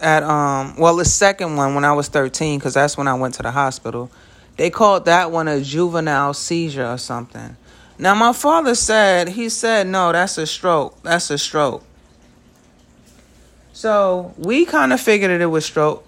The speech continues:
it was a stroke, but my parents, I don't know, I don't know why they didn't send me to a specialist. I mean, we had Medicaid at the time.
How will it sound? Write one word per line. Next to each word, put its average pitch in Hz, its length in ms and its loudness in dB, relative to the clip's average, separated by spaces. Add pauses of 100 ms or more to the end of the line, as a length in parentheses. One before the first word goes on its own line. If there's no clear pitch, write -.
it 170 80 2
was 160 180 2
a 151 60 2
stroke, 147 540 -2
but 170 360 2 (220)
my 180 200 2
parents, 208 800 -2 (760)
I 190 100 4
don't 220 160 0
know, 151 480 0 (260)
I 190 120 4
don't 233 120 2
know 214 140 2
why 170 260 4
they 175 120 2
didn't 170 240 -4
send 165 260 -2
me 165 100 -2
to 156 200 -6
a 147 40 -2
specialist. 147 680 -2
I 143 80 -2
mean, 143 240 -4
we 156 120 -4
had 165 300 0
Medicaid 151 520 -2
at 139 180 -4
the 147 100 -8
time. 135 560 -6